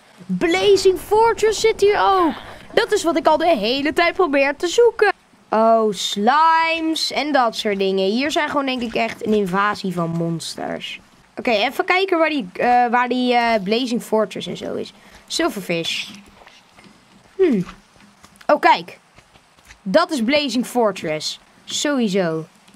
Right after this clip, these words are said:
Of Nether misschien. Dit is Nether. Dit is Nether Fortress. Dat is Blazing Fortress.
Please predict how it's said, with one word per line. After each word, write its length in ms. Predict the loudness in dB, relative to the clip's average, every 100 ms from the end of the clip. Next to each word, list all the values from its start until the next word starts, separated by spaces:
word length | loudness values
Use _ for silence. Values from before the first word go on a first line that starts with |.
| _ -20 -4
Of 120 | 0
Nether 440 | 2 2 2 0 0
misschien. 640 | -2 -4 -2 0 -2 -6 _ _ _ -4
Dit 240 | -4 -2
is 100 | -2
Nether. 500 | -2 -2 -2 -4 -6 -12 _ _ -20 -20 _ _ _
Dit 120 | -6 0
is 60 |
Nether 340 | 0 0 0 -4
Fortress. 920 | -2 -2 -2 -2 -6 -6 -8 -12 -14 _ _ -8
Dat 340 | 0 2 2
is 140 | -4
Blazing 500 | 0 0 0 -2 -4
Fortress. 960 | -2 0 0 0 -2 0 0 -4 -8